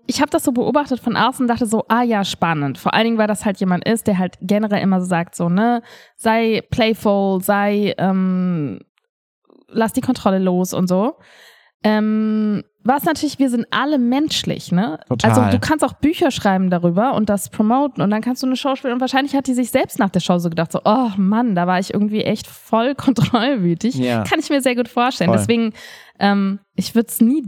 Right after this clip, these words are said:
Speaker 1: judgen so,
Speaker 2: Mhm.
Speaker 1: aber ich fand das genau wie du spannend, weil ich weiß noch, wir standen da so an, am Geländer oben und kamen gerade an und das war so, ne, haben uns dann so diese Show angeschaut und ich dachte so,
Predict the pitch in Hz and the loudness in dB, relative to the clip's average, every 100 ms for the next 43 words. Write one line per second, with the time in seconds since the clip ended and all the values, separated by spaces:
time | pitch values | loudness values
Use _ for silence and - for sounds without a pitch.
0 | - 175 233 - 160 165 151 165 135 127 | 0 0 0 0 0 2 2 0 0 -2
1 | 113 - 240 262 - - 247 220 - 208 | -4 -2 -2 0 -2 -2 0 0 -2 0
2 | 202 226 240 220 233 240 - 220 226 196 | 0 2 0 0 0 0 -2 -2 0 -2
3 | 185 - 233 247 - 190 196 240 220 202 | 0 0 -2 -2 -2 0 0 0 0 0
4 | 196 - 180 180 175 185 196 185 180 262 | 0 0 0 0 0 0 0 2 2 0
5 | 294 - 311 349 440 _ - - - 202 | 0 0 0 0 -6 _ -20 -20 -4 -2
6 | 196 - 214 285 220 190 208 208 - 202 | -2 0 0 2 2 2 2 0 2 0
7 | 175 156 180 180 180 180 180 175 165 208 | 2 0 0 2 2 2 2 0 2 0
8 | 277 - 226 214 208 190 175 185 214 - | 0 -2 -2 0 0 -2 -2 -2 -2 0
9 | 359 320 311 294 - 294 285 277 226 - | 0 0 -2 -2 0 2 2 0 -4 -4
10 | 196 202 208 202 | -4 -2 0 -2